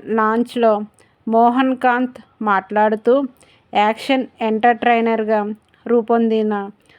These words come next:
చిత్రం మిషన్ సున్నా సున్నా ఏడు. మా నిర్మాత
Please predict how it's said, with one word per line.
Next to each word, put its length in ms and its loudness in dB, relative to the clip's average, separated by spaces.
చిత్రం 440 0
మిషన్ 440 0
సున్నా 360 2
సున్నా 360 -2
ఏడు. 260 -2
మా 180 2
నిర్మాత 580 0